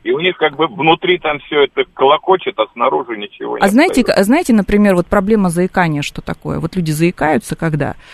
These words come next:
Speaker 2: Эта проблема очень быстро излечивается и гипнозом, и другими, э, ме-, ме-, ме-, методами, но что такое заикание? Это когда в мозге одновременно включаются два сигнала: возбуждение и тормози-,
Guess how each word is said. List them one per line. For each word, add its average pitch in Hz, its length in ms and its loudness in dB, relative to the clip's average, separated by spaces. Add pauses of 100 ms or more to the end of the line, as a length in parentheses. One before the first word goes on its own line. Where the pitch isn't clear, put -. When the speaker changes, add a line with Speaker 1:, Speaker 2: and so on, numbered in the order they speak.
(140)
Speaker 2:
Эта 240 200 2
проблема 233 360 2
очень 202 280 0
быстро 180 360 0
излечивается 156 680 -2
и 196 140 -2
гипнозом, 165 640 2
и 160 300 -2
другими, 147 840 0
э, - 20 -2
ме-, 262 260 2
ме-, 185 160 2
ме-, 185 240 0
методами, 190 440 2
но 190 180 4
что 247 140 -4
такое 185 280 -2
заикание? 170 480 0
Это 175 120 -2
когда 196 280 2
в 180 60 0
мозге 233 340 4
одновременно 208 680 2
включаются 190 460 -2
два 196 160 0
сигнала: 190 460 2
возбуждение 185 600 4
и - 20 0
тормози-, 175 440 0